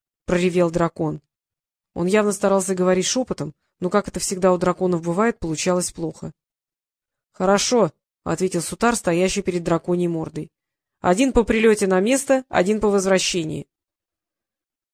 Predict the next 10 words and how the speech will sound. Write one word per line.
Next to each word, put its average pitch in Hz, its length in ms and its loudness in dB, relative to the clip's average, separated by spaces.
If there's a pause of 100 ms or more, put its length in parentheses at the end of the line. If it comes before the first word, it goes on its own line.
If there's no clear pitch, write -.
(100)
Трикс 214 260 0
вздохнул. 170 560 -2 (600)
Он 214 200 0
уже 208 160 0
понял, 202 400 -4 (280)
что - 220 0
методом 208 340 2
расчета 202 400 0
с 180 60 -4
драконами 233 600 0